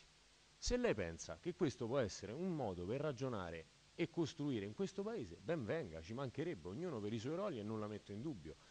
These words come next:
Però che si <laughs> venga a dire che il problema del consuntivo di cui oggi stiamo analizzando e da cui da lei non ho sentito una parola del merito, perché vorrei capire cosa lei pensa nel merito di questo provvedimento, perché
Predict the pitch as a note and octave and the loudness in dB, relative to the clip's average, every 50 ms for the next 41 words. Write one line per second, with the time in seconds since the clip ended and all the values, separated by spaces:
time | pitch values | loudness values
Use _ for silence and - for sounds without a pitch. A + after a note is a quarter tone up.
0 | - - - - - - F3+ G#3 F#3 D3 C3 - - - - A#2 G#2 - - - | -20 -20 -20 -10 -2 2 6 8 8 8 6 4 -2 -6 -4 -2 -2 -2 -2 -2
1 | D3+ D#3+ B2+ D3 C#3 A#2 B2 B2 A2 G#2 A2 F#2+ F2+ E2+ D#2 - - - - - | -2 -4 -2 -2 2 2 2 2 2 0 0 2 2 0 -2 -6 -10 -16 -20 -20
2 | - - - B2+ C3 A#2+ - C3 D3+ D#3+ E3 G3+ G#3 F#3 D#3+ C#3+ D3 C3 - D3 | -20 -4 0 2 2 2 2 2 0 2 4 4 4 4 6 4 4 4 4 2
3 | D#3 C#3 - - D#3+ D#3+ D#3 - F#3+ F#3+ E3+ D#3 C3+ C#3+ C#3 F3+ F#3 E3 E3+ F3 | 0 0 0 0 0 0 0 2 4 4 6 6 6 6 6 6 8 8 8 8
4 | E3+ A#2+ B2+ C#3+ - - D#3+ D3+ C#3+ C3+ C3 C3 C3+ C#3+ A2+ A#2+ B2+ A#2 G#2+ G#2 | 8 6 2 0 2 2 4 4 4 4 4 4 2 2 2 2 2 2 2 0
5 | G#2+ G#2+ A2 D3 E3 E3+ F3 C#3 A2 A2+ A#2+ C#3 E3 E3+ D3+ B2+ A#2 A2 A2 A2+ | 0 2 2 2 4 4 4 4 6 6 8 8 8 8 8 6 6 4 4 2
6 | A#2+ B2+ C3+ D3 D3 - - E3 E3 - F3 D#3+ C#3 E3+ G3+ G3+ F3+ D3+ C3+ C3 | 2 2 2 2 2 2 0 0 0 0 0 4 4 4 6 6 6 6 8 8
7 | C#3 C#3 C#3+ C3+ A#2 G#2+ G2+ G2+ A2+ A2+ G#2+ A2 G#2+ F#2+ E2+ E2 F2 E2 - A2+ | 8 8 8 6 6 4 4 2 2 2 2 2 2 2 0 -2 -2 -2 -2 -2
8 | B2 A#2+ - - - - - - - - - - - B2 A#2 - D3 C#3+ D#3+ F#3 | -2 -2 -4 -10 -20 -20 -20 -20 -20 -20 -12 -2 0 2 4 6 6 6 8 8
9 | G3+ F#3 D#3 E3 E3+ F#3 E3 D3+ F3+ F#3 D#3 D#3+ E3 F#3 G3 E3+ F#3+ G#3+ G#3+ G3 | 8 8 8 8 8 6 6 6 6 6 6 6 6 6 4 6 4 4 4 4
10 | - - D#3 D#3 E3 F3 F3 F#3 G#3+ G#3 E3 B2 A#2 A2 A#2 A2 A2 G#2 A2+ G#2+ | 2 2 2 2 2 2 4 4 6 6 6 6 4 2 2 0 0 0 0 -2
11 | - - A2+ A2 A#2 G2 G2 A#2 G#2+ A2+ A2 A2+ G2+ F#2 - - F#2+ - - - | -2 -2 -2 -2 0 0 0 0 0 0 0 -2 -2 -4 -4 -6 -6 -6 -10 -16
12 | - - - D3+ D3 - F3 F3+ F3 E3 | -20 -2 0 2 2 4 4 4 4 2